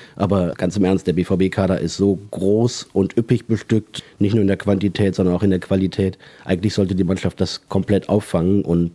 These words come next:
wenn's jetzt gerade in der Innenverteidigung ein bisschen piekt, geht's halt auch darum, dass die Mannschaft da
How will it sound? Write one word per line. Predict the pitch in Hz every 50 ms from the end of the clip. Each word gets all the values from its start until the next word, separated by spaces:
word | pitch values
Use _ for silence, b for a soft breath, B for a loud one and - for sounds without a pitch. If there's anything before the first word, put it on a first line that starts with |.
| -
wenn's | - 90 90 87
jetzt | 95 85 - -
gerade | 92 92 90 92
in |
der | 87 78
Innenverteidigung | 87 95 - - 101 101 101 95 92 92
ein |
bisschen | 92 95 - 101 95
piekt, | - 104 104 101 - B B B B B B B B B B B
geht's | 107 98 - -
halt | 95 -
auch | 82 82
darum, | - 92 90 90 87 90
dass | 87 87 -
die | 98 92
Mannschaft | 92 90 - - 90 - - 95
da | 90 85 85